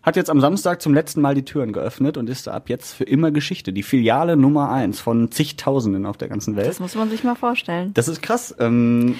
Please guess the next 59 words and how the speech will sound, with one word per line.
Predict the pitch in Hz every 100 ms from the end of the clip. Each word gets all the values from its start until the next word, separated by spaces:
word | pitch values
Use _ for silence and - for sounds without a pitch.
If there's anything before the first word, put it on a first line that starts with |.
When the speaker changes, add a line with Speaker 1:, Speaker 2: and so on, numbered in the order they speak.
| -
Speaker 2:
Ich |
mein, | 226 233
gut, | 269 269
man | 208
muss | 220
sagen, | 240 240
die | 240
Filiale | 240 208 214 254
sieht | 254 -
auch | 226
ein |
bisschen | 240 254
schrammelig | 233 - 233 233 233
aus. | 269 247 143 - -
Speaker 1:
<laughs> | 160
Ja. | 147 143 - 311 - 339
Das | - 135
Lager | 117 160
ist | 151 160
noch | 147
im | 123
Keller, | - 160 208
glaub | 185 202 214
ich, | 247 -
ne? | 160
Also | 208 127
das | 123
heißt, | 131 139 143
äh, |
auch | 131 139
total | - 135 123
umständlich, | 143 175 - 160 185 202
da | 151
irgendwie | 131 135
immer | 135 139
alles | 123 135
aus | 127
dem | 120
Keller | 120 156 175
zu | 175
holen. | 185
Das | 170
ist | 185
Speaker 2:
Mhm. | 180
Speaker 1:
total | - 127 127
eng | - 135 180 208
auch. | 185 208 226
Speaker 2:
Mhm. | 196 190 240 - _
Speaker 1:
Parken | - 139 220
kannst | 147 143
du |
da, | 127
glaub | 110 107
ich, | -
auch | 95 156
nicht | 185
so | -
richtig. | 175 185 - 240 - - - -
Also | - 117